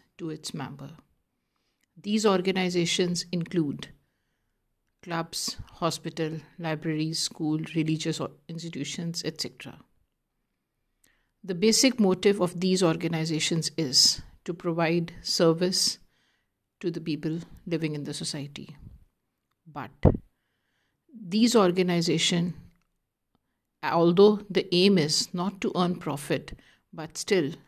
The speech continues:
they have to maintain proper accounts, as they want to know whether they have the sufficient funds to meet their current expenses or not.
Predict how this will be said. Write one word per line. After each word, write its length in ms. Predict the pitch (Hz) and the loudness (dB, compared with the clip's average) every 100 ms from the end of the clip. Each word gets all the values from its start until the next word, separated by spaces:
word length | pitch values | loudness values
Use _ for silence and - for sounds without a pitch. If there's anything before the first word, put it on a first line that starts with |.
| _ | _
they 180 | 175 180 | -6 -4
have 340 | 170 165 165 - | -2 -6 -6 -4
to 100 | 185 | -2
maintain 640 | 165 160 - 156 160 170 _ _ _ | -2 -2 0 0 0 -6 _ _ _
proper 300 | - 135 - | -16 -16 -14
accounts, 720 | 156 147 - 147 - - - - - _ _ _ _ _ _ _ _ | -12 -12 -12 -14 -12 -6 -6 -8 -18 _ _ _ _ _ _ _ _
as 340 | 180 196 220 214 | 2 4 4 4
they 140 | 190 | 4
want 300 | 180 175 196 208 | 4 4 2 0
to 80 | |
know 260 | 175 156 156 - - | 0 0 -4 -10 -8
whether 260 | 180 180 | -2 0
they 200 | 202 185 | 2 2
have 300 | 175 170 180 | 2 0 -2
the 100 | 190 | -2
sufficient 500 | 190 185 180 - 185 | 0 0 -2 -2 -2
funds 540 | 175 165 156 156 175 - _ - | -2 -4 -4 -6 -8 -10 _ -12
to 100 | 175 | -6
meet 300 | 175 190 185 | -2 -4 -2
their 160 | 180 | -4
current 400 | 180 165 160 165 | -4 -6 -4 -4
expenses 560 | 165 - 170 160 175 170 | -6 -6 -8 -8 -6 -4
or 120 | 151 | -4
not. 340 | 156 139 156 | -6 -10 -12